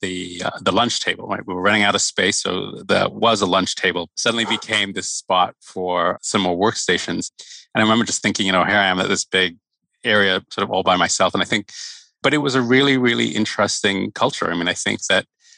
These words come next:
I know that we'll touch on this a little bit. I remember in my interview, Matt Krylik talking to me about this value for having a reasonable work-life balance. And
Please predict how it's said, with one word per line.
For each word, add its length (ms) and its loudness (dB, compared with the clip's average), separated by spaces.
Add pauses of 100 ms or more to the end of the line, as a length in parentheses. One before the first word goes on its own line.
(140)
I 60 0
know 120 2
that 100 2
we'll 160 -2
touch 260 -2
on 60 2
this 140 0
a 40 -2
little 160 4
bit. 340 0
I 60 2
remember 320 4
in 80 2
my 100 4
interview, 640 0 (480)
Matt 260 0
Krylik 340 2
talking 320 0
to 80 -8
me 140 -4
about 540 0 (500)
this 160 -2
value 560 2
for 720 -6 (280)
having 400 -2
a 60 -12
reasonable 1040 -4
work-life 560 0
balance. 640 0 (400)
And 320 0